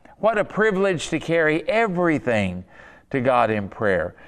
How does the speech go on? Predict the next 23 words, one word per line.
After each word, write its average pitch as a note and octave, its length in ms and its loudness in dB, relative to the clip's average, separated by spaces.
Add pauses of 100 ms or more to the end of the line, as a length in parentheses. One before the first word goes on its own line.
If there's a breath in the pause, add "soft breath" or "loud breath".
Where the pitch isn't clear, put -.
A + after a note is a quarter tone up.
(160 loud breath)
And E3+ 140 0
we B3 140 2
see A3 180 -2
prayer F3+ 380 2
as B2+ 100 -2
a C3 80 0
drudgery. B2 640 2
We D3+ 160 0
see F3+ 180 0
it F3 80 0
as C#3+ 100 -2
something E3 400 -2
that D#3 140 -2
we C#3+ 140 0
have D3+ 320 0
to C#3+ 100 -2
do. D3 240 2
We D3 160 2
see F3+ 240 0
it D#3+ 100 0
as C#3 140 -2
something D3+ 480 -2
that C3+ 200 0